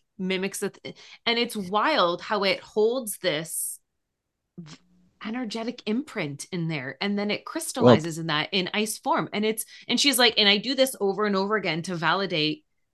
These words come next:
Speaker 1: one particular type of image in the ice." And she's like, "And it's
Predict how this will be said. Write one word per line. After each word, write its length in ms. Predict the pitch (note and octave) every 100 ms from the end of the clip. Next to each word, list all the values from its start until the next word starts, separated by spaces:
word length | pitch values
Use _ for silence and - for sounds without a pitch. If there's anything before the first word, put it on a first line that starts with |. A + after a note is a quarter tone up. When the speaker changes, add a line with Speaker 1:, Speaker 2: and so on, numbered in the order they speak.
| _ _ -
Speaker 1:
one 540 | F3+ G3+ G#3 G#3 G3
particular 720 | - - F#3+ - F3+ E3 D#3+ D3+
type 280 | - E3+
of 280 | F3 D#3+ D#3 -
image 460 | F3 D3 C#3+ -
in 120 | F3+ E3
the 140 | D3
ice." 240 | D#3 D3
And 80 | F#3
she's 160 | F3+ E3+
like, 180 | F3+ F#3
"And 100 | E3+
it's 260 | D#3+ -